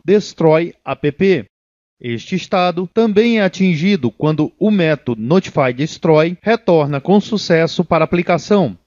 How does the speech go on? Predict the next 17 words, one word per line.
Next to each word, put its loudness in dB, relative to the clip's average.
Observe 0
que -2
o 4
midlet -2
entra 0
no 2
estado -4
destruído 0
somente -2
uma -2
única 2
vez 0
no 0
seu 0
tempo -2
de -2
vida. 0